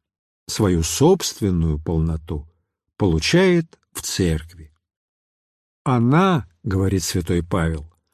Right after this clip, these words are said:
представляет собой полноту, и, если угодно,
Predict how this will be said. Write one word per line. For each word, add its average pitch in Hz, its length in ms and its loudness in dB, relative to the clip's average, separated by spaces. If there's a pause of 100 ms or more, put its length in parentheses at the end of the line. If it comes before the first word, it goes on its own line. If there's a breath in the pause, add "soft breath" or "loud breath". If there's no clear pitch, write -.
(380 loud breath)
представляет 160 720 4
собой 170 520 4 (140)
полноту, 165 840 2 (800)
и, 110 80 4
если 127 240 4
угодно, 147 600 4